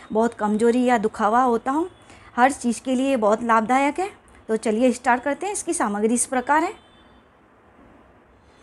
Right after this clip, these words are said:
ये मैंने पचास ग्राम खसखस ली है,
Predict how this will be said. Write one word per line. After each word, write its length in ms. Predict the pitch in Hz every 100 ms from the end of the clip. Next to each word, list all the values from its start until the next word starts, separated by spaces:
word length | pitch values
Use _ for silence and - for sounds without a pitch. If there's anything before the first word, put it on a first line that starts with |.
| _ - - - -
ये 140 | 240
मैंने 200 | 247 269
पचास 380 | 269 - 220 240
ग्राम 220 | 269 294
खसखस 420 | 320 208 - 269 269
ली 160 | 285
है, 100 | 392